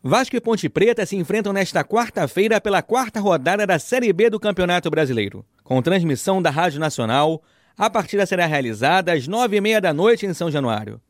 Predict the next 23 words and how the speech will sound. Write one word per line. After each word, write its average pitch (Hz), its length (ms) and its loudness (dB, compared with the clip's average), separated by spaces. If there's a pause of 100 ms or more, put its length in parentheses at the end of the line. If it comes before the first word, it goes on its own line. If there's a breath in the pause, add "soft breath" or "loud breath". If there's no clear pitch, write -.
(280 soft breath)
Ainda 220 400 2
sem 233 160 -2
vencer 190 400 0
na 185 120 0
segunda 185 360 0
divisão, 127 560 0 (380 soft breath)
embora 226 400 2
permaneça 226 480 -2
invicto 170 580 -2
com 165 200 -2
três 247 340 0
empates 165 480 -2
obtidos, 147 600 0 (360 soft breath)
os 175 140 0
cariocas 247 500 2
vão 247 160 0
em 240 80 2
busca 214 400 0
da 226 120 -2
primeira 233 480 0
vitória 196 340 -2
na 185 140 -4
competição. 135 680 -2